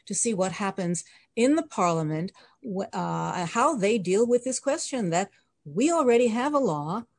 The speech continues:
and, uh, why do we need another law? Well, of course, if you change the <laughs> name of the, of the law you have to the Magnitsky Act,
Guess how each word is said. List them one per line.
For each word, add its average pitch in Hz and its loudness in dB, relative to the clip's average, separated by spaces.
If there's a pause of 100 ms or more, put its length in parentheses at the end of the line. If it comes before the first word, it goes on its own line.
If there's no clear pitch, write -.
(180)
and, 202 0
uh, 214 -2
why 190 0
do 277 4
we 277 2
need 277 2
another 269 0
law? 147 -4 (240)
Well, 160 -8
of - -20
course, 175 -2 (200)
if 220 -4
you 196 -2
change 262 4
the 226 0
<laughs> 240 6
name 269 4
of 208 2
the, 226 0 (300)
of 233 0
the 240 8
law 262 8
you 269 6
have 233 2
to 196 -2
the 175 -2
Magnitsky 185 0
Act, 170 0